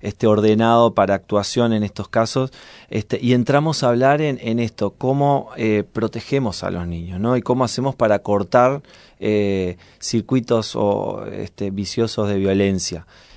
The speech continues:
Este, porque, bueno, a ver, tenemos los datos, decimos, la violencia se da mayoritariamente a la interna familiar. La familia, bueno, ese círculo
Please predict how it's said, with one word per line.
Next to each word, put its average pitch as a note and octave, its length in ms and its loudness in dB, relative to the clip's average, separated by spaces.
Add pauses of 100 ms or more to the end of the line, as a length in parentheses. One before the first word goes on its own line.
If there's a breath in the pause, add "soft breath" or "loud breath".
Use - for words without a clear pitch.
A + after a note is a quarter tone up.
Este, G2 500 -4
porque, G#2+ 400 -2
bueno, G#2+ 280 4
a G#2 40 4
ver, G2+ 180 2
tenemos A#2+ 360 0
los B2 140 2
datos, G2 340 2
decimos, G2 480 -4 (360 soft breath)
la G#2+ 180 2
violencia A#2+ 500 2
se A2+ 200 0
da A#2+ 280 6
mayoritariamente A2 1000 0
a A2+ 180 4
la G#2 100 0
interna A#2 480 0
familiar. F#2+ 640 -2 (440 soft breath)
La G#2+ 140 -2
familia, A#2+ 600 2
bueno, A#2+ 240 2
ese A2 320 -4
círculo A2+ 800 -2